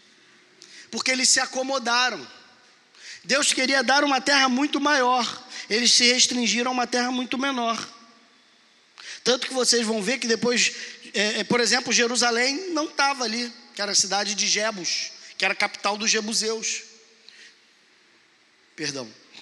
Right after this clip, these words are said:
Jebus, Jerusalém, só vai ser conquistada com Davi, quatrocentos anos depois.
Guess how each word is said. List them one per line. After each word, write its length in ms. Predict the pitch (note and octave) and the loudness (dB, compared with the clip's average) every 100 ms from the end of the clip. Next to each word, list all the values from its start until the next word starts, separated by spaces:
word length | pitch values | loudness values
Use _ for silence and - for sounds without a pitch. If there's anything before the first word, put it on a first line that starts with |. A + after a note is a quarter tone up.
| - - - | -20 -20 -4
Jebus, 760 | F#3+ G3+ C4 D4 F#3 - - - - | 2 4 4 2 0 0 -2 -4 -8
Jerusalém, 800 | G3+ G3+ A#3 F#3+ F#3 E3+ C#4 A#3+ - - | 0 2 2 2 2 2 0 -2 -8 -6
só 240 | - C4+ | 2 2
vai 220 | A3+ C4 - | 4 2 4
ser 140 | D4 | 4
conquistada 640 | B3+ A3+ - - C#4+ C4+ F3 | 0 2 2 4 2 0 -4
com 220 | A#3+ D4 | -4 -2
Davi, 460 | E4 G#3+ C#4 D#4+ - - - - - - _ _ - _ _ _ | -2 2 2 2 -4 -18 -20 -20 -20 -20 _ _ -20 _ _ _
quatrocentos 600 | C4 C4+ - D4 E4 E4 A3+ | -6 -2 2 2 0 -2 -2
anos 220 | C#4+ C#4+ | -4 -2
depois. 720 | D#4 - B3 D4 A#3 - | -4 -2 -2 -2 -4 -8